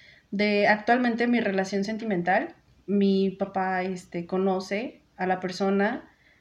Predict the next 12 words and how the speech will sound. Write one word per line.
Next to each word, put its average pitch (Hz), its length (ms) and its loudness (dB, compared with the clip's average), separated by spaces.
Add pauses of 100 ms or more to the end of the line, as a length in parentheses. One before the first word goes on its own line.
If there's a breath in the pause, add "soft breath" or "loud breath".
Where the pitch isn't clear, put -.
(160)
y, 180 1040 -2 (500)
pues, 202 280 2
simplemente 226 760 0
es 233 80 -6
como, 208 280 0
"No, 190 200 0
pues, 190 200 -6
muy 180 140 2
bien". 247 420 0 (440)
Simple-, 202 420 -2
siempre 247 480 6
prudencia, 214 880 2